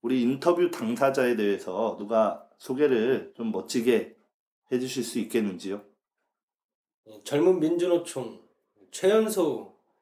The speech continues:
Speaker 2: 청년맹 위원장이었죠. 바로 김영훈 민주노총 전 위원장 동지입니다. 맞죠?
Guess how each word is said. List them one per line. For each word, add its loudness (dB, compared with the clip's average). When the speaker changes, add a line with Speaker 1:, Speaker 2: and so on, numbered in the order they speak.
Speaker 2:
청년맹 0
위원장이었죠. -6
바로 0
김영훈 0
민주노총 -4
전 -2
위원장 -8
동지입니다. -10
맞죠? -8